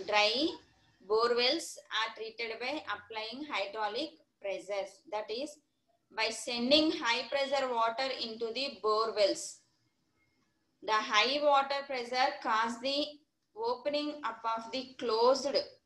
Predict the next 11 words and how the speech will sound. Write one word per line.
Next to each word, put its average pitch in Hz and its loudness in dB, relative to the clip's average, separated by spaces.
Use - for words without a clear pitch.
closed 254 -2
sealed 294 4
fracture 262 2
or 277 -2
create 277 2
new 269 2
fractures 247 0
that 247 0
interconnects 247 4
the 294 0
aquifer 247 -8